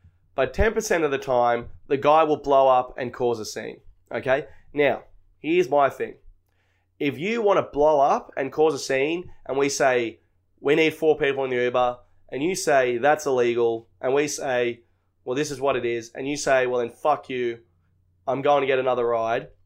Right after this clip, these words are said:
that's fine. I'm in for that, dude. I respect you. You like the law. Dude, I smoked weed once in twenty seventeen. I don't care for the laws, okay?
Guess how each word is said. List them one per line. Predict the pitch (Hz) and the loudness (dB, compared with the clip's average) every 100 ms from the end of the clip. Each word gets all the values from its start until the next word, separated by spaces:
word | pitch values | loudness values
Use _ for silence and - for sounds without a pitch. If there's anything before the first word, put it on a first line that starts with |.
| _ _ _ _ _ _ - | _ _ _ _ _ _ 2
that's | 190 202 | 2 2
fine. | - 131 123 120 - _ _ _ _ _ _ _ _ _ - | 0 0 0 -4 -16 _ _ _ _ _ _ _ _ _ 0
I'm | 151 165 | 2 2
in | 151 | 0
for | 143 123 | -2 -2
that, | 113 113 | -2 -2
dude. | 123 117 - | -4 -4 -2
I | - | 0
respect | 131 123 - 160 160 | 0 0 0 -2 -2
you. | 160 156 156 _ _ - - | -2 -2 -4 _ _ -16 -14
You | 135 151 | -2 2
like | 147 139 | 4 2
the | 139 | 0
law. | 131 139 139 139 139 - - _ | 2 2 2 2 -2 -14 -20 _
Dude, | 135 131 | 0 2
I | 139 | 2
smoked | - 139 131 | 0 -6 -4
weed | 131 135 | -2 0
once | 120 131 131 | 2 0 -4
in | |
twenty | 120 131 | -4 -4
seventeen. | 120 123 117 127 120 123 - | -2 -4 -4 -4 -4 -4 -2
I | 147 | 0
don't | 170 | 0
care | - 170 165 | 2 2 2
for | 131 | 0
the | 117 | -2
laws, | 107 113 - _ | -2 -8 -12 _
okay? | 120 113 131 | -6 0 0